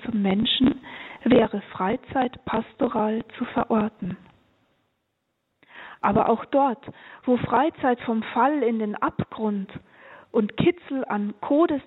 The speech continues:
Todesszenarien geprägt ist, werden Sehnsüchte des Menschen sichtbar, deren Schein es zu hinterfragen gilt. Wenn im Endgericht der Johannesapokalypse das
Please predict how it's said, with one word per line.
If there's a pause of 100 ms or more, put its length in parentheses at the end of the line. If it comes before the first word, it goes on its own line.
(120)
Todesszenarien
geprägt
ist, (680)
werden
Sehnsüchte
des
Menschen
sichtbar, (800)
deren
Schein (480)
es (160)
zu
hinterfragen
gilt. (1800)
Wenn
im
Endgericht
der
Johannesapokalypse
das